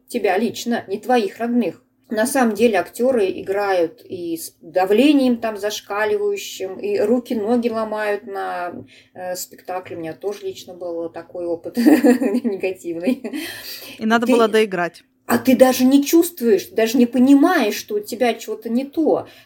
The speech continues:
Speaker 1: Ты
Speaker 2: Даже
Speaker 1: потом
Speaker 2: так?
Speaker 1: выходишь и думаешь: «А чё ж я идти-то не могу?» <laughs> Оказывается, как-то у меня тут травма. Да, на самом деле, то есть, э, актёр настолько вовлечён в этот процесс, ну, мало того, что адреналин,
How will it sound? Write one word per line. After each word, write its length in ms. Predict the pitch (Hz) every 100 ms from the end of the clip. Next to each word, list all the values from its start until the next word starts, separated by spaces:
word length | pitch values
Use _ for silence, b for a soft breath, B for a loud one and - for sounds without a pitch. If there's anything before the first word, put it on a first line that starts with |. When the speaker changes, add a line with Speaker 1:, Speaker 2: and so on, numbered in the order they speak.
| _
Speaker 1:
Ты 80 | 202
Speaker 2:
Даже 140 | 240
Speaker 1:
потом 200 | 190 240
Speaker 2:
так? 120 | 226
Speaker 1:
выходишь 400 | 226 285 269 -
и 40 | 220
думаешь: 360 | 214 196 190
«А 60 | 196
чё 60 |
ж 220 | - - -
я 200 | 190 196
идти-то 360 | 240 311 - 311
не 120 | 311
могу?» 380 | 302 320 311 453 392 415
<laughs> 200 | 415 330
Оказывается, 800 | - 320 370 - 330 294 - 247
как-то 320 | 339 - 254 -
у 40 |
меня 300 | 233 285 214 -
тут 800 | 247 - 294 466 415 - 247 202
травма. 500 | 196 269 311 240 - B B B B
Да, 280 | - 262 196
на 120 | 202
самом 300 | 285 330 233 196
деле, 240 | 294 320
то 160 | - 233
есть, 380 | 220 - -
э, 300 | 214 202 190
актёр 440 | 185 208 214 254 233
настолько 580 | 233 277 - 220 - 196
вовлечён 560 | 185 185 226 - 233
в 40 | 202
этот 240 | - 175
процесс, 480 | - 311 - 349 370
ну, 100 | 240
мало 220 | 233 190
того, 160 | 185 175
что 140 | -
адреналин, 560 | 185 185 190 214 381